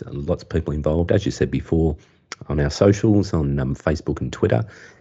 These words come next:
there's, uh, quite a few more people coming in to join the group. Um, we're getting those private messages of people, um, wanting to have a bit more of a chat about it, but also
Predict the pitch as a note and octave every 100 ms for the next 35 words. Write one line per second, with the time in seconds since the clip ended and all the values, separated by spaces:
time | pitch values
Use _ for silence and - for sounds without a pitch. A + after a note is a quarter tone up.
0 | _ F#2 E2+ - C2 - - - F#2 E2+
1 | D#2+ G2+ F#2 F2 E2+ G2+ F#2 F2+ F#2 -
2 | D#2 D2 - F2+ D#2 D2 A#2 C3+ C3+ -
3 | - D#2+ E2 D2 D2+ - E2 F#2 D#2 C#2+
4 | - - C#2 D2 - - - F2+ D2 D2
5 | D2+ E2 D#2 D2 C#2 - - - - -
6 | - A2 F#2+ F2 - G2+ F2+ E2+ D#2 E2
7 | D#2+ D2 - _ - - - _ A#2 G2+
8 | F2 F2+ F2 - F2+ E2+ D2+ - G#2+ A2+
9 | A2 G#2+ - G#2 G#2+ - F2+ E2+